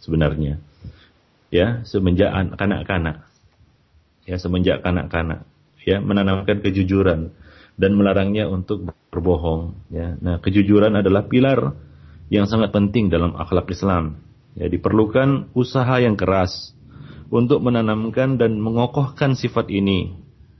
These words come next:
Rasulullah sallallahu alaihi wasallam telah meletakkan dasar yang kuat dalam masalah ini. Beliau menempatkan kaedah umum bahwa, ya, di dalam pendidikan anak,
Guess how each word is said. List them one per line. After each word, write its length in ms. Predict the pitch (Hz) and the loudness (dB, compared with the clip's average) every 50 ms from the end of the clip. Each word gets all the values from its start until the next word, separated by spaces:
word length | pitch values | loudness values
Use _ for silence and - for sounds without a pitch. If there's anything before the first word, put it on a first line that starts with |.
| - - - - - - - - - | -20 -20 -20 -20 -20 -20 -20 -20 -4
Rasulullah 560 | - 107 101 - 147 123 117 113 117 117 117 - | -4 -4 0 0 0 2 2 2 2 2 2 0
sallallahu 720 | 113 113 113 110 104 101 101 104 104 107 101 104 90 92 | -4 -8 -4 0 0 2 4 4 2 2 2 0 0 0
alaihi 240 | 101 98 98 104 98 | 0 2 2 2 2
wasallam 400 | 95 95 - - 113 120 120 113 | 2 0 0 0 0 2 2 2
telah 240 | - 101 104 104 98 | 2 2 2 2 2
meletakkan 720 | 110 113 117 - - - 80 85 - 139 127 123 113 110 | 2 0 0 0 0 -2 -2 -2 -2 0 2 2 2 4
dasar 320 | 110 104 101 - 127 123 117 117 | 2 2 2 0 0 0 2 2
yang 240 | 110 101 104 107 104 | 2 0 0 -2 -4
kuat 320 | - 120 127 131 127 - | -2 0 0 0 0 0
dalam 240 | 87 90 92 95 95 | -2 -2 -2 0 0
masalah 400 | 92 90 - - 98 87 90 - | -2 -2 -2 -4 -4 -4 -4 -4
ini. 400 | - 82 85 92 87 82 - - - - - - - - - - - - - - - - | -4 -2 0 0 0 0 -2 -6 -12 -16 -18 -18 -16 -16 -14 -14 -14 -14 -14 -16 -16 -4
Beliau 480 | - 95 101 117 127 131 127 117 - - | 2 4 6 6 8 6 6 4 2 0
menempatkan 800 | - 117 120 120 117 110 135 131 - - - - 143 139 139 - | 0 2 2 2 2 2 0 -2 -4 -6 -4 -2 -2 -2 0 -2
kaedah 480 | 127 - 110 117 113 110 117 117 120 - | -2 -2 -2 -2 -2 -2 -2 -4 -2 -4
umum 480 | 120 113 113 110 104 98 90 87 90 - - - | -4 -2 0 0 0 0 -2 -4 -6 -10 -12 -4
bahwa, 640 | 104 113 110 104 107 113 117 120 131 139 139 139 - - - - - - - - - - - - | -2 0 0 0 0 2 2 4 4 2 0 -2 -6 -12 -16 -18 -18 -18 -18 -16 -16 -16 -16 -14
ya, 320 | - 98 92 101 104 95 - - - - - - _ | -10 -8 -8 -8 -8 -10 -12 -16 -18 -20 -20 -20 _
di 160 | - 110 117 | -2 0 2
dalam 240 | 117 131 135 139 135 | 4 6 4 4 4
pendidikan 480 | - 139 131 131 131 135 131 135 139 - | 2 2 2 4 2 2 2 0 0 -2
anak, 480 | - 120 110 107 104 101 - - - | 0 -2 -2 0 -2 -2 -4 -8 -16